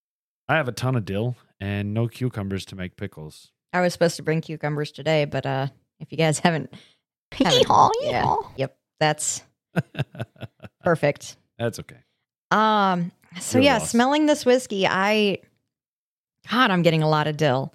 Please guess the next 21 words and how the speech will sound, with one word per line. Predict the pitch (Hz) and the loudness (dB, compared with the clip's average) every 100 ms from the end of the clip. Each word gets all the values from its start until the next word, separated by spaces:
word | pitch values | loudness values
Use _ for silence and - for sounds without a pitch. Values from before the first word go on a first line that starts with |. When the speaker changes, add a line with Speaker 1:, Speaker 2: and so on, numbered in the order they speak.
| _ | _
Speaker 1:
I | 101 135 | -6 -4
get | 175 | 0
a | 165 | 0
s-, | 117 | 2
Speaker 2:
Um, | 165 170 175 170 175 | 2 2 0 0 -2
Speaker 1:
a | 113 | -2
subtle | - - - - 135 139 135 127 | -4 -8 -6 -2 0 2 0 -2
sweetness | 113 - - - 113 117 95 101 98 - - - | -4 -8 -12 -6 -6 -4 -6 -8 -8 -12 -18 -20
when | 104 101 | -10 -6
I, | 98 95 | -4 -4
like, | 92 92 - | -6 -8 -8
take | 113 104 | -8 -6
a | |
break | 87 98 98 | -4 -4 -4
and | 95 | -4
then | 98 87 | -8 -8
come | 90 | -8
back | 87 90 | -8 -8
to | - 87 87 | -10 -10 -10
it. | - | -10
It | 90 | -14